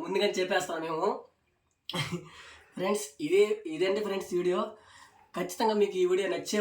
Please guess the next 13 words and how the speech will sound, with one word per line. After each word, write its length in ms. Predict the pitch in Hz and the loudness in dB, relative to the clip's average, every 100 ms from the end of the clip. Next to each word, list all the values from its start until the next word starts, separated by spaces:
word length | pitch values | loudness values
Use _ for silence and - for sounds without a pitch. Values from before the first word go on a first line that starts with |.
| 190 | 2
ఉంటుంది 160 | 180 | 0
అనుకుంటున్నాను. 340 | 160 160 160 208 | -4 -6 -4 -4
ఈ 40 | - | 0
సండే 220 | 214 220 208 | 2 4 4
రోజు 240 | 208 214 254 175 151 | 4 2 0 -2 0
మా 120 | 160 370 202 | 4 4 2
ఇంట్లో 180 | - 208 | 0 -2
స్పెషల్ 320 | - 180 - 359 | -2 -2 0 0
ఏంటంటే 320 | 165 151 196 285 - - _ _ _ - | 0 -2 -2 -2 -6 -16 _ _ _ -2
ఇదే 200 | 220 202 - - _ _ _ _ _ _ _ - | 0 0 -2 -14 _ _ _ _ _ _ _ -6
పైలట్లు 460 | 165 190 190 - 214 - _ _ - | -2 -2 -4 -6 -8 -12 _ _ -8
కూర. 140 | 156 143 - - _ _ _ _ _ - | -4 -4 -8 -20 _ _ _ _ _ -14
మొత్తానికి 480 | 151 139 143 - | -10 -4 -4 -4